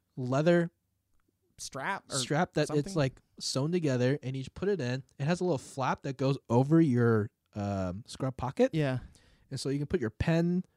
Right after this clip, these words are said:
Speaker 1: I put, uh, one n-, nice gel pen,
Speaker 2: Nice.
Speaker 1: one Sharpie,
Speaker 2: Yeah.
Speaker 1: my pen light,
Speaker 2: Nice.
Speaker 1: and then another pen just in case someone steals my original
Speaker 2: Yeah,
Speaker 1: pen.
Speaker 2: there you go.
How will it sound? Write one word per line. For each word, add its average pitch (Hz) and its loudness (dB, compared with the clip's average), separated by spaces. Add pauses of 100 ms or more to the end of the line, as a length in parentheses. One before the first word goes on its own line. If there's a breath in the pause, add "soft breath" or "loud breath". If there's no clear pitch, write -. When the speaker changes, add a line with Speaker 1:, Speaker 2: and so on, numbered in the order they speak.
(120)
Speaker 1:
I 143 0
put, - -2 (380)
uh, 107 -4 (520)
one 180 0
n-, - -4
nice 147 -2
gel 110 0
pen, 110 -4 (240)
Speaker 2:
Nice. 131 -12 (140)
Speaker 1:
one 123 0
Sharpie, 131 2
Speaker 2:
Yeah. 139 -4 (360)
Speaker 1:
my 117 0
pen 175 -2
light, 113 0 (160)
Speaker 2:
Nice. - -12
Speaker 1:
and 120 -2
then 143 2
another 139 2
pen 110 -2
just 120 -6
in 127 -6
case 131 -2
someone 123 -2
steals 151 2
my 107 -2
original 87 -4
Speaker 2:
Yeah, 92 -6
Speaker 1:
pen. 104 -2
Speaker 2:
there 147 2
you 208 2
go. 151 2